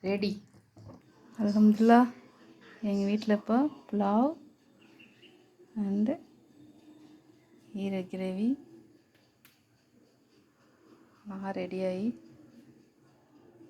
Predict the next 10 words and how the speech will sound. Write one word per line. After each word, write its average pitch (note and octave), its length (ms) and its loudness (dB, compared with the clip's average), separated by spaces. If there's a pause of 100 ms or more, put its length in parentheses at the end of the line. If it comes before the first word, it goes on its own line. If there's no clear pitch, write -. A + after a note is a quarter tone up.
(220)
வந்துருச்சு. F#3+ 480 -10 (3000)
உங்க F#3+ 240 -6
எல்லாருக்கும் F#3+ 480 -2
பிடிச்சிருந்தா G3 500 -2 (1300)
லைக் F#3+ 260 0
பண்ணுங்க, G3 320 0 (500)
ஷேர் G3 380 -4
பண்ணுங்க, F#3+ 280 0 (1200)
சப்ஸ்கிரைப் A3+ 600 -4
பண்ணுங்க. F#3+ 260 -4